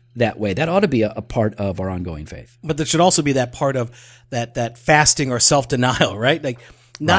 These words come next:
Speaker 1: Right.
Speaker 2: not in the sense of, like, just, like, a, the weird, ina-, inappropriate poverty sense,
Speaker 1: Yeah,
Speaker 2: right?
Speaker 1: not the asceticism. You keep talking about the poverty gospel.
Speaker 2: Mm-hmm.
Speaker 1: Yeah. Um, what, what do you, what, what do you, what do you mean by poverty gospel? Like,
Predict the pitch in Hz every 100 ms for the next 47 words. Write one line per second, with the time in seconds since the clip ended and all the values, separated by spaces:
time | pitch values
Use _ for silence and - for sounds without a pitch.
0 | 190 180 208 214 175 - 170 175 143 139
1 | 123 120 - _ _ _ - 151 156 131
2 | 131 - - _ _ 139 127 147 165 165
3 | 156 135 156 143 123 _ 147 160 165 160
4 | 156 120 - 147 127 143 123 139 156 151
5 | 139 107 - 95 85 147 135 180 135 151
6 | - 135 - 135 123 117 120 - - 165
7 | 185 143 127 135 117 110 - 117 107 104
8 | 104 98 - 107 104 170 160 165 147 127
9 | 117 107 - 131 120 120 113 - _ _
10 | _ _ _ _ _ _ _ - - -
11 | 156 156 - 143 _ - 143 143 143 139
12 | 139 143 135 135 139 135 123 107 98 104
13 | 98 90 76 80 - 87 87 - - 90